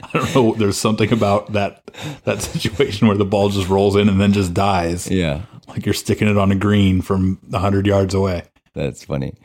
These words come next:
Speaker 2: Uh, Aronson did put it into the net. He, he, but it, but it had died before the, before he got there. That's true. Or at least it was on its way to dying before hitting the net.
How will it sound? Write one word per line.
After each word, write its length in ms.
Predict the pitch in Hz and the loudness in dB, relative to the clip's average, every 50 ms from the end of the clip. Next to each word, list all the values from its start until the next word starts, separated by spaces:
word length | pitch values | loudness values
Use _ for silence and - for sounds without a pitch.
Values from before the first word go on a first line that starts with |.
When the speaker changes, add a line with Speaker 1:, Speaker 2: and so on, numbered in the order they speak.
| - - - - _ _ _ _ _ _ _ _ _ _ _ - | -20 -20 -20 -20 _ _ _ _ _ _ _ _ _ _ _ -6
Speaker 2:
Uh, 180 | - 76 73 62 - - | -4 -4 -4 -4 -4 -4
Aronson 880 | - 95 104 101 95 85 - - 90 87 85 82 80 78 76 69 - - _ - | -2 0 0 0 0 0 -2 -2 -2 -2 -2 -2 -2 -4 -4 -6 -8 -12 _ -4
did 320 | 80 78 78 69 60 - - _ _ _ _ _ _ _ | -2 -2 -2 -2 -6 -10 -20 _ _ _ _ _ _ _
put 200 | - - 87 73 | -2 0 0 -2
it 100 | 71 62 | -4 -6
into 220 | 64 65 64 60 | -6 -8 -8 -8
the 100 | 55 57 | -8 -10
net. 380 | 60 60 57 53 50 - - - _ _ _ _ _ _ | -8 -8 -6 -8 -8 -10 -12 -16 _ _ _ _ _ _
He, 280 | _ - 71 67 - _ _ | _ -16 -16 -16 -16 _ _
he, 260 | - - - - - _ _ _ _ _ _ _ _ _ _ | -20 -16 -14 -14 -14 _ _ _ _ _ _ _ _ _ _
but 120 | - - 76 | -2 0 0
it, 160 | 67 - - | 0 0 0
but 140 | 67 92 87 | 0 2 2
it 120 | 92 98 | 2 2
had 160 | 80 92 104 | 2 0 0
died 280 | 87 92 85 82 78 65 | 0 0 -2 -2 -2 -4
before 240 | 69 - - 73 67 | -8 -8 -6 -6 -4
the, 120 | 62 62 - _ - | -6 -6 -10 _ -14
before 240 | - 69 60 67 64 | -12 -10 -8 -8 -8
he 80 | 62 | -6
got 220 | 57 - - - - | -8 -8 -10 -10 -10
there. 160 | - - - | -12 -12 -12
That's 200 | - - - - | -12 -16 -16 -14
true. 220 | - - - - - - _ _ _ _ _ - - - - - - _ _ _ _ _ _ _ | -12 -10 -10 -10 -12 -14 _ _ _ _ _ -20 -20 -20 -20 -20 -20 _ _ _ _ _ _ _
Or 120 | - 78 | -2 0
at 60 | 76 71 | 0 2
least 200 | 90 85 - 80 | 0 0 0 -2
it 40 | |
was 160 | 73 69 67 67 | -4 -4 -4 -4
on 160 | 69 67 64 | -4 -4 -4
its 180 | 60 - - | -8 -8 -8
way 120 | - 60 58 | -8 -8 -8
to 120 | - 62 | -8 -10
dying 320 | 57 60 60 58 57 58 58 | -10 -8 -8 -8 -10 -12 -14
before 240 | 58 57 - 57 | -14 -14 -14 -14
hitting 220 | 58 58 57 57 57 | -14 -14 -14 -14 -14
the 80 | - | -14
net. 260 | 58 57 57 - _ | -14 -14 -16 -18 _